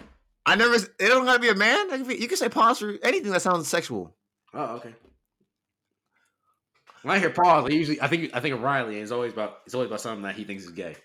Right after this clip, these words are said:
Speaker 1: So you associate pause with no homo. We don't say no homo. That's, that's insensitive, bro. And that's from, like,
Speaker 2: I don't
Speaker 1: nineteen
Speaker 2: say no homo, 'cause if you say no homo, like, that, that's, that, that, that's homophobic.
Speaker 1: No, I say pause for anything that sounds sexual when it shouldn't sound sexual.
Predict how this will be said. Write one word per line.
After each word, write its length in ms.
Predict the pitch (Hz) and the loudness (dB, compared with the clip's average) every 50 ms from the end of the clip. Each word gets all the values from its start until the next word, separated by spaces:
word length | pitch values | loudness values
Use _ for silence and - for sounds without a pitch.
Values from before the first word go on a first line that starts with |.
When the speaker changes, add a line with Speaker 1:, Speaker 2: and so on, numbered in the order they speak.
| _ _ _ | _ _ _
Speaker 1:
So 120 | - - 139 | -4 -2 0
you 200 | 143 165 196 190 | 2 4 4 4
associate 500 | 170 - 175 175 180 - 180 160 135 110 | 4 4 2 2 2 2 2 0 0 0
pause 280 | 120 143 139 147 139 | 2 4 4 4 4
with 100 | 127 127 | 2 0
no 100 | 131 123 | -2 -2
homo. 260 | 117 120 123 127 131 123 | -2 -2 -2 -2 -2 0
We 100 | 131 139 | 0 0
don't 140 | 147 139 | 0 0
say 140 | 139 156 147 | -2 -2 -2
no 160 | 135 131 123 | -2 -2 -2
homo. 400 | 117 127 127 123 123 110 101 92 - _ 120 131 _ _ _ _ _ _ _ | -2 -2 -2 -2 0 -2 -2 -4 -8 _ _ _ _ _ _ _ _ _ _
That's, 220 | - 107 - - - | -10 -10 -10 -8 -8
that's 180 | 117 110 113 | -8 -8 -6
insensitive, 460 | 117 107 127 123 110 110 104 98 90 | -6 -4 -4 -2 -2 -2 -4 -6 -4
bro. 180 | 92 101 101 98 | -4 -4 -4 -4
And 80 | 95 107 | -4 -6
that's 120 | 110 - | -6 -8
from, 120 | - 120 | -6 -6
like, 240 | 110 107 104 95 - _ _ _ _ _ _ _ - 113 | -4 -4 -4 -4 -6 _ _ _ _ _ _ _ -8 -4
Speaker 2:
I 100 | 120 127 | -2 -2
don't 80 | 131 151 | -2 -2
Speaker 1:
nineteen 80 | 151 - | -4 -2
Speaker 2:
say 180 | - 202 202 | -2 -2 -2
no 140 | 170 170 156 | -2 -2 -4
homo, 320 | 143 196 214 185 165 165 | -2 -4 -4 -2 -4 -4
'cause 180 | - 165 151 135 | -4 -4 -4 -4
if 140 | 131 135 131 | -4 -6 -6
you 60 | 147 | -8
say 240 | 135 - 175 175 156 | -6 -6 -4 -4 -4
no 160 | 143 147 139 131 | -4 -4 -6 -6
homo, 400 | 160 190 185 160 143 135 127 120 | -6 -8 -8 -6 -6 -6 -6 -6
like, 200 | 117 120 104 95 | -8 -8 -10 -8
that, 220 | 127 135 131 - - | -8 -10 -8 -4 -2
that's, 280 | 143 127 117 - - - - 127 120 113 104 98 _ - | -2 -2 -2 -2 -12 -20 -20 -20 -20 -20 -20 -18 _ -4
that, 240 | 127 127 127 - - _ _ _ - | -4 -4 -4 -6 -20 _ _ _ -10
that, 200 | 131 127 - - - _ | -8 -8 -8 -10 -14 _
that's 220 | - 110 107 - - | -12 -12 -12 -10 -10
homophobic. 460 | 135 117 98 - 175 160 143 151 - - _ _ _ _ _ _ _ _ _ _ - | -12 -10 -6 -2 -2 -2 -2 -4 -12 -20 _ _ _ _ _ _ _ _ _ _ -4
Speaker 1:
No, 140 | 147 147 - | -2 0 2
I 140 | - 135 156 | 2 2 0
say 480 | - - 185 180 175 151 135 139 - _ - | 2 2 2 2 2 2 0 -4 -10 _ -8
pause 580 | - 135 151 165 170 151 139 131 127 120 104 | 0 2 6 6 8 8 6 6 4 2 -2
for 140 | - - 123 | -6 -6 -4
anything 240 | 135 147 143 139 139 | -2 -2 -2 -2 -2
that 160 | 127 123 - | -2 -2 -2
sounds 420 | - 147 135 131 127 123 107 - | -2 0 0 2 0 0 -2 -2
sexual 340 | - 147 135 131 - 120 113 | 0 0 0 0 -2 -6 -6
when 200 | 107 104 113 110 | -6 -4 -4 -4
it 80 | 107 - | -2 -4
shouldn't 240 | - 139 123 107 - | -4 -4 -6 -6 -4
sound 180 | 117 107 101 | -4 -4 -4
sexual. 460 | - 120 107 - - - 78 - - | -2 -4 -4 -6 -6 -14 -16 -18 -18